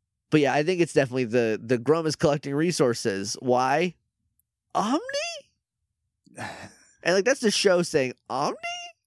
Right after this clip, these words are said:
Speaker 1: With a question mark at the end, 'cause it doesn't know. It doesn't know. Um, next is from Mid Boss, at First Stage Mid Boss. Uh, first, best boss.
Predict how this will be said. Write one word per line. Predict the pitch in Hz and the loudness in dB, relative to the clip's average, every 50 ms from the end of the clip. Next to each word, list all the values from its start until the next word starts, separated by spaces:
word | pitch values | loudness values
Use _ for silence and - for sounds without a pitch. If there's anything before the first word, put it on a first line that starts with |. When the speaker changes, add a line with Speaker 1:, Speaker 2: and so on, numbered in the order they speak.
| _ _ - | _ _ -4
Speaker 1:
With | - 160 151 | -2 0 0
a | 151 | 2
question | - 190 196 - 233 220 | 2 0 0 0 0 -2
mark | 208 208 - | -2 0 0
at | 247 | -2
the | 196 220 202 | -2 0 0
end, | 202 202 185 | 0 0 0
'cause | 196 175 160 | 0 0 2
it | 190 | 2
doesn't | 180 - 147 123 117 98 | 2 0 -2 -2 -4 -8
know. | 95 85 78 82 107 - _ _ _ _ _ _ _ _ _ _ _ _ _ _ | -8 -8 -8 -8 -10 -12 _ _ _ _ _ _ _ _ _ _ _ _ _ _
It | - 143 - | -8 -6 -4
doesn't | 92 78 - - - - | -4 -6 -6 -10 -18 -20
know. | - - _ _ - - - - - - _ _ _ _ - | -20 -20 _ _ -20 -20 -20 -20 -20 -20 _ _ _ _ -2
Um, | 110 113 117 117 113 123 | 0 0 2 2 0 2
next | 143 151 156 - | 0 0 0 0
is | 151 - | -4 -2
from | - 156 147 139 127 123 127 | 0 0 0 2 0 0 0
Mid | 156 160 135 | -2 -2 0
Boss, | 123 135 120 110 101 104 - | 0 0 2 2 0 -2 -2
at | 143 143 117 - | -2 -2 -2 0
First | - 127 120 | -2 -2 -2
Stage | - - 127 113 101 | 0 0 -2 -2 -2
Mid | 123 131 131 | -2 -4 -2
Boss. | 110 117 98 90 101 117 - - - - | 0 0 0 0 -2 -4 -6 -8 -8 -6
Uh, | 117 101 95 95 90 - | -4 -4 -2 -4 -4 -4
first, | - - 190 156 120 - - - | -2 0 0 0 -2 -4 -8 -6
best | - 104 110 135 - - _ | -2 -2 -2 -2 -4 -2 _
boss. | - 120 151 170 131 92 87 - - - - - - | 0 2 2 2 0 -2 -4 -6 -6 -6 -8 -10 -12